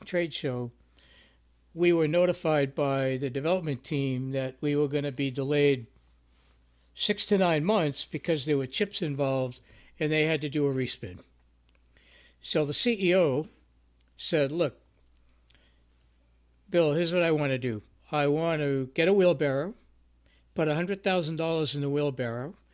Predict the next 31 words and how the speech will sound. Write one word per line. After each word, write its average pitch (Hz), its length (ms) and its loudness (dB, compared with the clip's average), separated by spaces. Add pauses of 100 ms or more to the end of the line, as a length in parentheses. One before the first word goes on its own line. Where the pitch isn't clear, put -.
(280)
roll 170 260 4
it 196 100 2
into 175 340 0
the 147 120 -2
conference 170 480 -4
room 139 180 0
with 131 140 -2
all 160 160 0
the 175 140 -2
engineers, 143 560 -2
there's 131 120 -8
about 143 220 -2
a 131 60 -2
dozen 156 340 -2
engineers 135 560 -4
there, 117 240 -6 (640)
and 147 140 -6
say, 135 380 -2 (540)
'This 180 240 -2
hundred 214 280 0
thousand 175 340 0
dollars 160 440 0
is 131 200 -4
yours 175 460 -2
if - 160 -12
you 170 60 -2
can 151 240 -6 (180)
deliver 147 600 0 (420)
on 151 140 -2
this 143 180 0
date.' - 320 -4